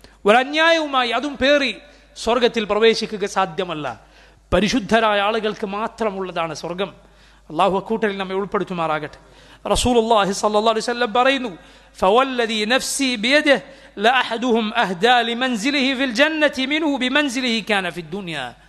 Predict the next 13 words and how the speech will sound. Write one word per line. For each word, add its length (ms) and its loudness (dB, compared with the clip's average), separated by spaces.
അള്ളാഹുവാണ് 520 0
സത്യം. 520 -2
ദുനിയാവിൽ 500 6
ഒരാൾക്ക് 480 6
തൻ്റെ 240 4
വീട് 300 0
എത്രമാത്രം 680 0
പരിചിതമാണ്, 640 -2
കണ്ണടച്ചവൻ്റെ 760 2
വീട്ടിലേക്ക് 520 2
കയറാൻ 400 4
അവന് 180 -2
സാധിക്കുമെന്നതുപോലെ, 1120 0